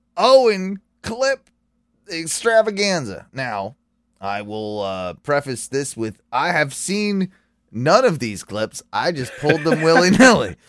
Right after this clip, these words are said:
Speaker 1: So, uh, we're gonna go on an adventure together, and, uh,
Speaker 2: I enjoy.
Speaker 1: and, and
Speaker 2: I
Speaker 1: hope
Speaker 2: enjoy.
Speaker 1: and hope that this, that this, uh, works out.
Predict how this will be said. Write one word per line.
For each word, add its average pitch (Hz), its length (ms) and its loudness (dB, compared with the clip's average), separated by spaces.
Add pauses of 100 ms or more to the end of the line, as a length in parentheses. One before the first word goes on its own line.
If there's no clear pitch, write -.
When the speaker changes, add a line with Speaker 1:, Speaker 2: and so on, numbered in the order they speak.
(220)
Speaker 1:
So, 151 540 6
uh, 139 400 8
we're 175 180 0
gonna 196 200 0
go 190 240 2
on 170 160 0
an 135 200 0
adventure 208 520 0
together, 170 520 2 (220)
and, 110 420 -8
uh, 107 40 -4
Speaker 2:
I 92 140 4
enjoy. 80 520 4 (240)
Speaker 1:
and, 120 220 -4
and - 20 -
Speaker 2:
I - 20 0
Speaker 1:
hope 185 240 6
Speaker 2:
enjoy. - 100 -8
Speaker 1:
and 151 200 0
hope 233 360 8 (120)
that 139 200 -10
this, 147 340 -6
that 127 240 -8
this, 127 360 -6
uh, 110 260 -2
works 127 320 -4
out. 156 200 0